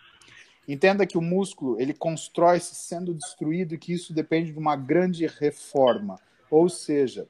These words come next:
toda vez que você termina de reformar o seu músculo, de treinar ele, você tem o afluxo de células que são inflamatórias, que são macrófagos tipo um, que eles vão fazer o quê? Pega aquele músculo que tá bonitinho, lisinho, assim.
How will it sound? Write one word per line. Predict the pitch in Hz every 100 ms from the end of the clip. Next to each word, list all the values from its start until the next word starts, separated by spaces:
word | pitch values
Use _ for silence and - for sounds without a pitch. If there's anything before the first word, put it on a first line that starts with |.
| _
toda | 202 220
vez | 190 175
que | -
você | 165 -
termina | 151 151 139 151 190 185
de | 143 135
reformar | 135 - 135 127 139 165 151 - _ _
o | 120
seu | - 123
músculo, | 135 151 - 107
de | 98 - -
treinar | 151 135 127 151 156 143
ele, | 160 139 110 - _ _ 127
você | 135 151 -
tem | 160 - 135 113 113
o | 135
afluxo | 135 - 185 180 - 135
de | 123
células | 127 - 175 180 175 160 -
que | 135
são | - 131 117
inflamatórias, | 127 - 123 117 - 156 135 123
que | -
são | - 165
macrófagos | 165 151 185 196 196 180 180
tipo | - 175 -
um, | 160 117 - _ _ _
que | -
eles | 170
vão | 185 214
fazer | 202 190
o | 214
quê? | - 131 98 _ _ _
Pega | - 180
aquele | 190 190
músculo | 190 185 185 196
que | 170
tá | -
bonitinho, | 165 180 185 170 - 175 175
lisinho, | 175 156 135 151 147 135
assim. | 127 - 90